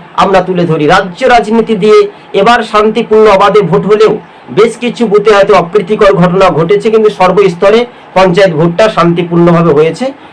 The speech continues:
কোনো রকমের মায়ের কোল, সন্তান খালি হয়নি, এটুকু বলা যেতে পারে। কিন্তু নির্বাচন কমিশন, নির্বাচন কমিশন ঊনকোটি জেলার ছয়টি আসনে, ছয়টি আসনে যে বিজেপি এবং মোথাকে জয়ী করার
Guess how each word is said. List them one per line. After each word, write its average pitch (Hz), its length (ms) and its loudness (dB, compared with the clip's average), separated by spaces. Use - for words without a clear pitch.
কোনো 214 220 4
রকমের 208 460 2
মায়ের 180 320 2
কোল, 196 240 2
সন্তান 170 460 0
খালি 160 280 -2
হয়নি, 165 360 0
এটুকু 170 300 0
বলা 147 280 2
যেতে 139 220 -2
পারে। 196 280 0
কিন্তু 226 220 2
নির্বাচন 240 580 0
কমিশন, 151 600 0
নির্বাচন 254 640 0
কমিশন 220 460 2
ঊনকোটি 233 440 0
জেলার 196 320 2
ছয়টি 247 400 -2
আসনে, 214 460 2
ছয়টি 220 440 0
আসনে 214 300 2
যে 196 180 2
বিজেপি 226 480 -2
এবং 190 380 2
মোথাকে 233 380 0
জয়ী 190 300 2
করার 196 360 0